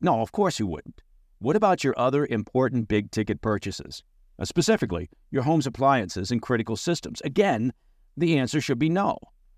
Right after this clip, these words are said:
The bottom line is that every day is a good day when you're not worrying about your appliances and home systems. And that's what you get with an American Home Shield warranty. With an American Home Shield warranty, unexpected breakdowns like a leaky faucet or a faulty water heater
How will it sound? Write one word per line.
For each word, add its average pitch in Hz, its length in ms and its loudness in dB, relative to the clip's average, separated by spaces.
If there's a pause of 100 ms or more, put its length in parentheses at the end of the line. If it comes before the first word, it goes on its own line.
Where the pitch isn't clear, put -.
(120)
The - 80 -2
bottom 208 340 6
line 170 480 0
is 120 180 -4
that 139 140 0
every 196 380 2
day 131 440 0
is 107 120 -4
a 127 60 -4
good 147 240 2
day 90 180 -2
when 117 200 0
you're 117 120 0
not 151 400 2
worrying 117 540 2
about 110 220 2
your 120 120 4
appliances 92 580 -2
and 117 100 0
home 95 220 -2
systems. - 560 -4 (400)
And 110 260 -4
that's 151 300 2
what 196 160 0
you 202 60 -2
get 117 300 0
with 117 160 -2
an 104 40 0
American 107 380 0
Home 101 180 0
Shield 95 280 0
warranty. 85 540 -8 (540)
With 131 140 -2
an 131 80 4
American 170 380 2
Home 143 160 2
Shield 131 280 -2
warranty, 104 440 -2 (260)
unexpected 147 640 0
breakdowns 110 640 2
like 107 180 -2
a 98 120 -2 (180)
leaky 139 340 0
faucet 131 480 -2
or 117 220 0
a 117 80 -2
faulty 127 340 0
water 110 320 2
heater 104 320 -2